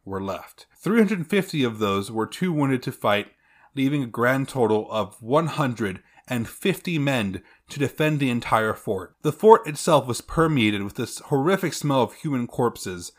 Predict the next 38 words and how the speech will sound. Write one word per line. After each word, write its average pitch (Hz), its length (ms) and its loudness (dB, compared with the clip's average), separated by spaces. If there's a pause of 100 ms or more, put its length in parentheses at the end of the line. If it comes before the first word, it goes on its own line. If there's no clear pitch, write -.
as 135 160 -2
there 147 80 4
was 131 200 0
never 160 280 2
an 143 80 2
opportunity 139 600 0
to - 180 -12
clear 151 320 0
out 131 180 0
their 110 120 -2
fallen 113 380 -4
comrades' 101 680 -4
remains. 95 640 -8 (300)
Morale 165 480 6
was 135 160 -6
practically 147 580 -2
non-existent, 110 920 -4 (100)
but 143 200 2
they 156 180 2
nevertheless 131 840 4
held 123 280 0
fast 147 420 2
against 123 220 -4
the 117 80 -6
Byzantine 123 520 -4
onslaught 107 540 -2
in 113 200 -4
the 110 160 -2
end, 95 240 -6 (480)
thanks 240 360 -2
in 170 300 -2
no 175 200 2
small 147 300 -2
part 123 400 0
to 131 80 -4
the 120 80 -2
sheer 127 280 -2
incompetence 120 760 0